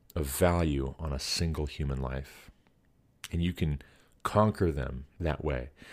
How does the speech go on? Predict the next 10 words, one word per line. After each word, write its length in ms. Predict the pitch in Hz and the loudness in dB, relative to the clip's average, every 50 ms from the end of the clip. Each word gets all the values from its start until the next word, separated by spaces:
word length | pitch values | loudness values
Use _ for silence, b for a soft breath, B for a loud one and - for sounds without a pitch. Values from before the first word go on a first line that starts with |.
| B B B B B | B B B B B
They 80 | - 90 | 0 2
place 240 | - - 95 85 - | 4 6 4 6 6
so 380 | - - - - 113 113 120 | 4 2 6 8 10 10 10
much 240 | 120 123 113 - - | 10 8 6 4 4
value 380 | 107 107 107 104 92 82 73 78 | 4 4 6 6 6 4 4 2
on 100 | 80 73 | 2 0
a 60 | 73 | 0
single 420 | - - - 107 104 101 95 98 | 0 0 2 4 4 6 6 6
human 380 | 87 - 95 87 85 80 76 76 | 6 6 4 4 4 4 2 0
life 440 | 76 71 69 65 64 - - - | 0 -2 -2 -4 -6 -8 -12 -20